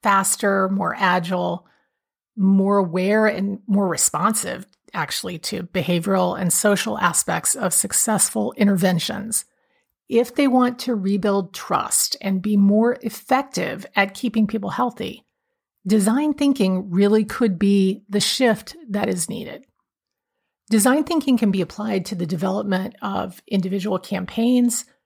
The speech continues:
but it can also be adopted on an ongoing basis by a person or an organization. And you'll note that I didn't say it can be applied, but I said it could be adopted. Because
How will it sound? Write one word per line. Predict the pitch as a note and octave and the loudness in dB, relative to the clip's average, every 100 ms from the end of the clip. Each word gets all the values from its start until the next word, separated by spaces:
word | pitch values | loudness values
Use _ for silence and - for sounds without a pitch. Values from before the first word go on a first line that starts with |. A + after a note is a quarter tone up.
| - | -4
but | C4 B3 A#3 - | 2 2 2 -6
it | A#3 A3 | -8 -4
can | A3 | -4
also | - G#3 G#3+ - A3+ | -2 0 2 2 2
be | F#3 F#3 F3+ - | 2 -2 -2 -4
adopted | E3+ F3 E3 - G3 F3+ - | -6 -4 -4 -4 -6 -6 -4
on | G3 | -2
an | F#3 A3 - | 0 -2 0
ongoing | A3+ A#3+ A3+ G3+ G3+ | 2 4 4 4 4
basis | F#3+ E3 D#3+ - F3+ - | 4 0 0 -2 -2 -4
by | - G#3+ | -2 -2
a | G#3 G#3+ G3 | -2 -2 -4
person | - A3 - G#3+ G#3 - | 0 0 2 2 0 -2
or | G#3 | -2
an | G3 | -2
organization. | G3 F#3+ F#3+ E3+ D#3+ E3 - - _ _ _ _ - | -2 -2 -2 -2 -4 -6 -8 -14 _ _ _ _ 2
And | A3+ | 4
you'll | A#3+ | 6
note | C#4 D4 | 4 2
that | C4+ | 0
I | G#3 | 2
didn't | G#3+ G#3 G#3+ | 2 2 2
say | - G3+ F#3+ | 0 2 2
it | F#3 G3+ | 0 -4
can | - G3 | 0 0
be | F3+ | 0
applied, | E3 - - F#3+ - - B3 - _ _ | -4 -8 -2 2 2 0 -6 -12 _ _
but | A3 | -6
I | A3 | -2
said | - A3+ | 0 -2
it | A3 | -4
could | G#3 | -4
be | F#3 G3 - | -2 -2 -2
adopted. | G3+ - G3+ G3 - - - - _ _ _ _ _ _ - | -6 -2 -4 -4 -10 -16 -16 -18 _ _ _ _ _ _ -4
Because | A3 B3+ G#3 - | 0 2 0 -4